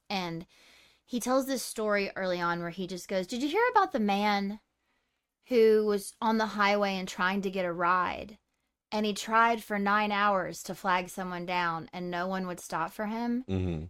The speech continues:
Speaker 1: and after nine hours, he blew his brains out."
Speaker 2: <laughs> That's my favorite fable. Truly.
Speaker 1: But
Speaker 2: That's
Speaker 1: it's
Speaker 2: a
Speaker 1: that
Speaker 2: German
Speaker 1: thing. It's that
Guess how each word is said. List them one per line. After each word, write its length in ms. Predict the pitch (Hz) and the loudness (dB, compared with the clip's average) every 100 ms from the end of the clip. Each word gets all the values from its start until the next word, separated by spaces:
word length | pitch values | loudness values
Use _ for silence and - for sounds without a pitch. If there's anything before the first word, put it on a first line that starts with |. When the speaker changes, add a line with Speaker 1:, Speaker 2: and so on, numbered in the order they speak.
| - | -2
Speaker 1:
and 160 | 214 | 2
after 320 | 196 202 - 202 | 2 2 -2 -2
nine 260 | 190 190 180 | 0 0 0
hours, 640 | 170 190 214 220 220 - _ _ | 0 0 -2 -4 -8 -16 _ _
he 140 | 208 | -8
blew 180 | 185 185 | -2 0
his 120 | 151 | -2
brains 320 | - 104 - - | -4 -14 -14 -14
out." 220 | - - | -10 -4
Speaker 2:
<laughs> 2250 | - - - - - - - - - - - - - - 330 381 - - - - - - - - - - - - _ _ _ _ _ _ _ _ _ _ - - - - _ | 0 2 4 6 8 8 8 8 10 8 8 6 4 4 6 6 4 2 2 2 2 0 -2 -6 -10 -20 -20 -20 _ _ _ _ _ _ _ _ _ _ -12 -10 -12 -16 _
That's 160 | 139 - | -6 8
my 160 | 170 135 | 10 12
favorite 500 | - 117 101 95 82 | 10 10 10 6 4
fable. 540 | 98 87 82 76 69 _ _ _ _ - - - - - _ _ _ _ _ _ _ - | 4 4 4 0 -6 _ _ _ _ -10 -10 -12 -20 -20 _ _ _ _ _ _ _ -4
Truly. 360 | 95 85 76 - - - | 0 2 0 -6 -8 4
Speaker 1:
But 60 | |
Speaker 2:
That's 240 | 127 151 147 | 8 10 12
Speaker 1:
it's 0 | |
Speaker 2:
a 40 | |
Speaker 1:
that 120 | 131 | 12
Speaker 2:
German 320 | 123 117 107 104 | 12 12 10 6
Speaker 1:
thing. 160 | 480 480 427 370 - | 4 -4 -6 -6 -4
It's 160 | 330 - | -2 4
that 220 | 392 | 4